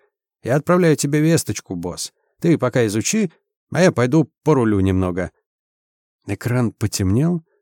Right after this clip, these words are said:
на личном канале появился новый файл, видеозапись. Коды шифрации правительственные. Адресован лично Аарону Хиршу, открыть может только он своим личным ключом.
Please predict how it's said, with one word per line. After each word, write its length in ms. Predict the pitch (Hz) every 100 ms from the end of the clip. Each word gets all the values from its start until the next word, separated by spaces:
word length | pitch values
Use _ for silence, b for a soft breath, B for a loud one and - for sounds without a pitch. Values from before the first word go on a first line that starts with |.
| _
на 140 | 104 113
личном 380 | 131 - 120
канале 320 | 107 110 123 107
появился 540 | - 107 120 107 113
новый 300 | 113 107 107
файл, 320 | - 143 104
видеозапись. 800 | 92 113 131 135 98 - - - _ _ _ _ _ _
Коды 220 | - 156
шифрации 560 | 160 160 - 156 - 107
правительственные. 1000 | 95 117 139 - 107 - 98 85 80 - - _ -
Адресован 560 | 110 110 117 131 120
лично 480 | 110 143 - 139 127 b b -
Аарону 320 | 107 113 110
Хиршу, 480 | - 131 - 151 147
открыть 420 | - 120 127 -
может 300 | 120 98 -
только 280 | 101 85 101
он 320 | 98 127 147 _ _
своим 320 | - 117 104
личным 440 | 104 131 - 117 113
ключом. 560 | 120 110 - - 76